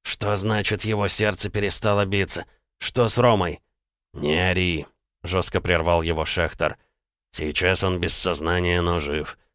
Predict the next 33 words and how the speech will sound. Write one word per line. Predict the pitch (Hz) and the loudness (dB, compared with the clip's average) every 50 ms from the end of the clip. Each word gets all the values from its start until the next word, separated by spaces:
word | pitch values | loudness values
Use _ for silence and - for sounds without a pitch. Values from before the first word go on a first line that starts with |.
| _ _ _ _ _ | _ _ _ _ _
Был | - - 80 82 90 | -10 -6 -2 -2 0
момент, | 92 95 95 92 92 98 98 95 90 - | 0 0 0 0 0 0 0 0 -2 -2
когда | - 85 82 82 90 90 | -4 -4 -4 -2 -2 -2
даже | 85 82 82 85 82 | -2 -2 -2 -4 -4
тёмные | - 87 90 92 92 92 92 90 87 | -2 -2 0 0 0 0 0 0 0
не | 87 90 90 87 | 0 0 -2 -2
были | 82 85 87 | -2 -2 0
уверены, | 85 80 78 85 87 90 87 85 82 | -2 0 0 0 0 0 0 -2 -2
что | 80 - - - 85 | -4 -4 -4 -2 -4
его | 82 78 82 85 | -2 -2 -2 -2
удастся | 85 80 82 82 78 - - - 78 | 0 0 0 -2 -2 0 -2 -2 -2
вернуть. | 76 78 76 71 76 76 78 76 73 - - - _ _ _ _ _ _ _ | -2 -2 -2 -2 -2 -2 -4 -4 -6 -8 -10 -14 _ _ _ _ _ _ _
Думаю, | - 78 85 95 95 98 95 | -6 -4 -2 0 0 0 0
здесь | 90 80 82 95 101 95 - - | -2 -2 -2 -2 0 0 0 0
не | 101 95 90 | 0 -2 -2
то | - 101 98 | 0 0 0
место, | 95 90 82 - - - | 0 0 0 -2 -4 -4
чтобы | - - - 90 80 85 | -6 -4 -4 -2 0 0
обсуждать | 80 78 - - 82 73 73 80 80 78 - | -2 0 -2 -4 -4 -4 -2 -4 -4 -4 -4
такие | - 80 - 87 80 76 | -6 -6 -4 -4 -6 -4
подробности. | 71 82 76 76 82 82 80 73 76 67 60 - - - 60 60 - _ _ _ _ _ _ _ _ - | -4 -4 -4 0 0 0 0 0 -4 -4 -4 -4 -4 -4 -6 -10 -12 _ _ _ _ _ _ _ _ -12
И | 71 73 71 | -10 -8 -4
да, | 69 82 87 87 76 - - _ - | 0 2 2 2 2 -2 -6 _ -12
на | 73 76 80 | -6 -4 -4
нас | 82 87 92 90 82 - | -2 0 0 0 0 0
её | 90 92 87 85 87 85 | -2 -2 -4 -2 -4 -2
дар | 78 85 87 85 82 | 0 0 0 0 0
не | 90 87 82 | -2 -4 -2
действует, | 76 87 90 85 78 - - - 67 60 53 - - - - _ _ _ | -2 -4 -4 -2 -2 -2 -4 -4 -6 -12 -12 -14 -16 -18 -20 _ _ _
но | - 71 | -8 -6
я | 80 85 90 98 98 | -4 0 0 0 0
предупрежу | - 101 95 98 85 104 95 92 92 98 95 | 0 -2 -2 -2 -2 -2 -2 -2 0 0 0
остальных, | 80 - - - 82 82 80 73 73 67 - - | 0 0 0 0 0 0 0 -2 -4 -6 -8 -12